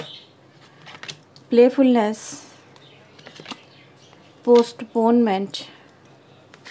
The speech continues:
we have creator and the letting go। यहाँ से बॉटम से आता है क्रिएटिविटी, यहाँ से हमारे पास ये अप डेक की एनर्जी है, ठीक है।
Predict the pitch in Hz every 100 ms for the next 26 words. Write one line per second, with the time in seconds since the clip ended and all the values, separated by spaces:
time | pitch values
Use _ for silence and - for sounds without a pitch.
0 | - - - - - - - - _ -
1 | - 220 208 220 214 226 202 196 208 233
2 | 233 - - - _ _ _ - - -
3 | - - - - - - 240 208 208 254
4 | 269 - - - - 226 214 202 196 196
5 | - - - - - - - - - -
6 | - - - - - 220 214 240 254 285
7 | 277 220 214 226 233 240 220 226 226 233
8 | 208 208 208 226 226 247 262 220 208 214
9 | 226 226 247 240 220 202 208 220 226 -
10 | 208 214 - 208 196 220 214 233 220 208
11 | 196 208 202 240 285 - - - - -
12 | - - - 254 240 208